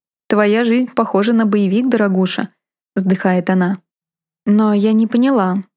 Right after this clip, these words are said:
как я могу тебе помочь?» «Мне нужно найти Миранду. Раньше её звали Розалия Торрес, она занималась проституцией, принадлежала какой-то колумбийской группировке. Помоги мне в её поисках. Она не могла уехать из Портленда.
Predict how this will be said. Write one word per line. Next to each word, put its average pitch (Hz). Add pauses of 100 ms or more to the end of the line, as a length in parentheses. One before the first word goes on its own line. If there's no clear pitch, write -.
(180)
как 254
я 247
могу 185
тебе 180
помочь?» 185 (840)
«Мне 220
нужно 240
найти 196
Миранду. 190 (520)
Раньше 208
её 190
звали 196
Розалия 190
Торрес, 208 (160)
она 208
занималась 214
проституцией, 208 (320)
принадлежала 220
какой-то 208
колумбийской 202
группировке. 208 (340)
Помоги 254
мне 180
в 175
её 180
поисках. 185 (340)
Она 208
не 214
могла 220
уехать 190
из 190
Портленда. 185